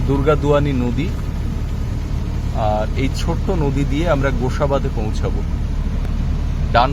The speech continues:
পারে হচ্ছে সোনাগা দুলকি, আর এই দেখুন এই যে ছোট্ট নদীটা,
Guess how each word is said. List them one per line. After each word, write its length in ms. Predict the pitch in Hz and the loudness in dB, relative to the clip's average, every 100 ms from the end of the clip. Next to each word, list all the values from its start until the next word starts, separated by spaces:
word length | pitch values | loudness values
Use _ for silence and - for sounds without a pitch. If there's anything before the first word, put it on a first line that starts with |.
| 147 | 2
পারে 200 | 147 147 | 0 2
হচ্ছে 280 | 147 139 147 | 0 0 -2
সোনাগা 520 | - 131 127 127 139 | -2 0 0 2 0
দুলকি, 500 | 135 131 123 107 147 139 - - - - - | 0 0 0 0 -2 -2 -2 -2 -2 -2 0
আর 60 | 131 | 0
এই 120 | 127 | 0
দেখুন 260 | 139 160 143 | 2 0 0
এই 120 | 127 | 2
যে 140 | 135 | 2
ছোট্ট 320 | - 135 123 143 | 2 0 0 0
নদীটা, 440 | 123 117 120 - | 0 0 0 0